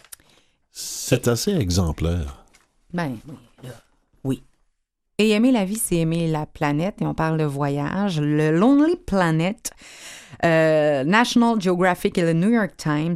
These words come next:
Speaker 2: dressent à chaque année une liste de destinations à visiter. Les, à ne pas manquer cette année, voici les places qu'on doit absolument voir dans le monde. Eh ben, euh, Fodor's, lui, c'est un site, euh, d'experts, euh, en guide touristique,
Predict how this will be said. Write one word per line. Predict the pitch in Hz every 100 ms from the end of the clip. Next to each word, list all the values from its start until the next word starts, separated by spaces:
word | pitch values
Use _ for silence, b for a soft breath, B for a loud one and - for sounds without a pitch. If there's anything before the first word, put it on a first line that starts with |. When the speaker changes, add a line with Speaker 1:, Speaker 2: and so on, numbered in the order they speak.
| -
Speaker 2:
dressent | 151 151 190 220 -
à | -
chaque | - 185 -
année | 147 180
une | 160 135
liste | 139 165 214 - -
de | 143 139
destinations | 147 196 - - 214 156 - 202 233 -
à | 160 -
visiter. | 151 143 160 139 - - -
Les, | 185 147 151 135 -
à | 147
ne | 151
pas | 151 170
manquer | 170 143 - 180
cette | - - 160
année, | 151 139 151 190 214 214 202
voici | 156 135 - 185
les | 156 135
places | - 156 156 170 - - -
qu'on | - 143
doit | 143 143 156 - - _ -
absolument | - - - 185 151 143 135
voir | 120 127 147 170 185 170 156
dans | 160 170
le |
monde. | 127 - - - - _ B B B B 190
Eh | 190
ben, | 202 208
euh, | 196
Fodor's, | - 254 214 175 254 226 170
lui, | 175 269
c'est | 226 143
un | 135
site, | 196 -
euh, | - 117 113 120
d'experts, | 135 131 156 160
euh, | 131 135
en | 135
guide | 139 143
touristique, | 147 131 - 190 -